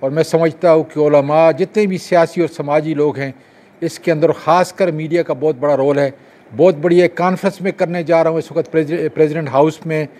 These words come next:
इंशाअल्लाह ताला week दस दिन के अंदर, ताकि तमाम university के vice chancellor को वहाँ पे लाया जाए, उनको ये बताया जाए कि कितनी ख़तरनाक और मोहलक जो है ये वबा इस वक्त पाकिस्तान और सारी दुनिया में फैल चुकी है।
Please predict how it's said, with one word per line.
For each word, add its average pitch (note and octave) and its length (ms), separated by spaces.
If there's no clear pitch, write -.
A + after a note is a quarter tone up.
इंशाअल्लाह D3+ 340
ताला D3+ 180
week C#3 280
दस D#3 220
दिन D#3+ 140
के D3+ 120
अंदर, D3 200
ताकि E3 320
तमाम F3 420
university F3+ 460
के D#3 140
vice D3+ 340
chancellor D#3+ 440
को - 140
वहाँ D3+ 240
पे D3 100
लाया D3 260
जाए, D3 260
उनको F#3 280
ये E3+ 160
बताया E3+ 420
जाए F#3 240
कि F3+ 140
कितनी A#3+ 420
ख़तरनाक F3 640
और C#3 80
मोहलक F3+ 460
जो E3 140
है E3+ 100
ये D#3 120
वबा D3 360
इस F3 220
वक्त E3 280
पाकिस्तान D#3+ 580
और C#3+ 80
सारी D#3 260
दुनिया D3 280
में C#3+ 80
फैल D3 220
चुकी C#3+ 320
है। C3+ 180